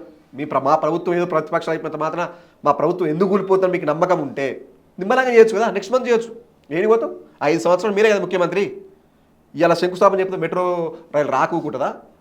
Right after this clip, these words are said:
లేకపోతే కారిడార్ మొత్తం ఆగిపోతుందా? ఏం కాదుగా.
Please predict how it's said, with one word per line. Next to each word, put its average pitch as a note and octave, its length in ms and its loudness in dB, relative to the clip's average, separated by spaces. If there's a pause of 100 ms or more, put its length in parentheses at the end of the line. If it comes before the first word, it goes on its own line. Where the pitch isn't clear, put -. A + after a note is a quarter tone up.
లేకపోతే G3+ 200 -2
కారిడార్ F#3 360 4
మొత్తం F3 380 -4 (180)
ఆగిపోతుందా? E3 520 0 (600)
ఏం A3 180 2
కాదుగా. A3+ 400 4